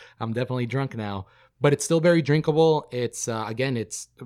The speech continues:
on par with the Blood Saison as far as how much it sells.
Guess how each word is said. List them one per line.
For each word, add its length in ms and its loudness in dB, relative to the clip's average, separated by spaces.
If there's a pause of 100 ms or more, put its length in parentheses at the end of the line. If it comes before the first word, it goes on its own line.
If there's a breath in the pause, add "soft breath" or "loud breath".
(120)
on 180 -6
par 260 -2
with 140 0
the 60 -4
Blood 240 -6
Saison 380 -6
as 100 -8
far 200 -6
as 120 -8
how 120 -8
much 200 -6
it 120 -12
sells. 420 -8